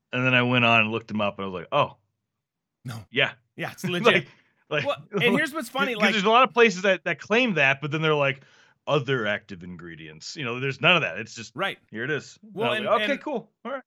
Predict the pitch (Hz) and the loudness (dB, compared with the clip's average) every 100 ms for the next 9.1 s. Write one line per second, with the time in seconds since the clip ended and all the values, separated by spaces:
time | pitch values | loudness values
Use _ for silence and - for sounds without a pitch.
0 | _ 196 233 285 269 247 - 254 254 233 | _ -8 -6 -6 -8 -8 -8 -8 -8 -10
1 | 190 165 185 160 190 233 170 131 151 147 | -12 -10 -8 -4 -2 -2 -6 -8 -10 -8
2 | 170 190 202 190 190 151 156 170 202 196 | -4 -4 -4 -8 -8 -8 -6 -6 -8 -8
3 | 156 165 170 165 165 160 156 151 139 113 | -8 -8 -6 -8 -8 -10 -8 -8 -8 -8
4 | 160 151 139 135 127 98 123 120 - 120 | -8 -8 -10 -12 -12 -10 -10 -10 -12 -12
5 | 107 - 107 90 85 123 131 131 127 110 | -14 -14 -16 -16 -14 -12 -8 -8 -8 -10
6 | _ _ _ 151 156 202 180 196 - 208 | _ _ _ -10 -6 -6 -4 -8 -6 -4
7 | 220 208 185 160 185 226 190 156 127 - | -2 -2 -6 -8 -4 -2 -2 -4 -6 -16
8 | _ _ - 180 202 233 190 156 180 175 | _ _ -10 -2 0 2 0 0 -2 -2
9 | 175 | -4